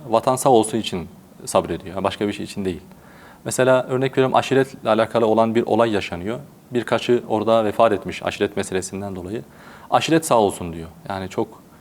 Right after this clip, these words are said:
ya onun için sabrediyor aslında. E, gibi. Yani buna benzer bakıyorsun. Yani mesela kadın, e, kendisi eziyet çekiyor, büyük bir imtihan yaşıyor. E, "Evladım için." diyor. Yani buna sabretmemin sebebi evladım içindir.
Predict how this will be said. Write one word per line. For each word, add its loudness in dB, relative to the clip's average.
ya -6
onun 4
için 0
sabrediyor -2
aslında. -10
E, -2
gibi. 2
Yani 0
buna 2
benzer 4
bakıyorsun. 0
Yani 2
mesela 2
kadın, 2
e, -6
kendisi 0
eziyet 4
çekiyor, -2
büyük -2
bir -2
imtihan 0
yaşıyor. -2
E, -4
"Evladım 4
için." -2
diyor. -6
Yani -2
buna 0
sabretmemin 0
sebebi -2
evladım 0
içindir. -10